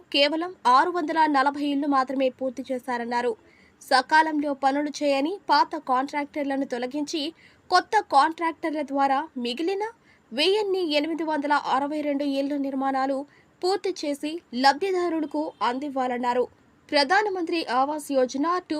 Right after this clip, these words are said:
పాయింట్ ఓ పథకంలో భాగంగా ఎనిమిది వేల తొమ్మిది వందల మంది దరఖాస్తు చేసుకుని ఉన్నారన్నారు. ఎస్సీ, ఎస్టీలతో పాటు బీసీలు అధిక సంఖ్యలో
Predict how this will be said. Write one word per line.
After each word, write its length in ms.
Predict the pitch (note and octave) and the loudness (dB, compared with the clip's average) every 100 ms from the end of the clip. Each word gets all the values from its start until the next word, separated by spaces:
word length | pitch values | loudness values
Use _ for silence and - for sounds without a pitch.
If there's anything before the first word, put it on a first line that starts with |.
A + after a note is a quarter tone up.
| C#4 | -2
పాయింట్ 300 | C#4+ C#4+ C4+ C4+ | 0 0 0 -2
ఓ 40 | B3 A3+ | 0 -2
పథకంలో 460 | A#3 B3+ C#4 C#4 B3 | -4 -2 -2 -2 -2
భాగంగా 440 | A#3+ A#3+ C4+ C4+ C4+ C#4 _ _ - | -6 -6 -6 -2 -2 -2 _ _ -6
ఎనిమిది 360 | B3+ D4+ F#4+ G4+ | 2 2 2 -2
వేల 160 | F4 D#4+ D#4 | 0 -2 -2
తొమ్మిది 240 | C#4 C#4+ C#4 | -2 -2 -2
వందల 200 | C4+ C4+ C4 | -2 -2 -2
మంది 220 | B3+ C4+ D#4+ _ G#3 | -2 -2 -8 _ -6
దరఖాస్తు 500 | A3+ B3+ D#4+ E4 D#4 D4 | -6 -2 -2 -2 -6 -2
చేసుకుని 380 | C#4 - C#4 C4+ | -2 -2 -2 0
ఉన్నారన్నారు. 540 | C4 B3 A#3 A#3+ B3 A#3 _ _ _ - A#3+ | 0 -2 -4 -4 -4 -4 _ _ _ 0 0
ఎస్సీ, 220 | B3+ C#4 B3+ | 0 2 2
ఎస్టీలతో 420 | B3+ C4 C4 B3+ B3 | 2 -2 0 -2 -4
పాటు 200 | B3 F4 F#4+ C4 | -6 -4 -4 -2
బీసీలు 460 | C#4+ D4 D#4+ D#4 G4 B3+ | -2 -2 -2 -2 0 0
అధిక 200 | C#4 F4+ G#4+ | 0 -4 -4
సంఖ్యలో 380 | F#4+ E4 D#4+ | -4 -4 -2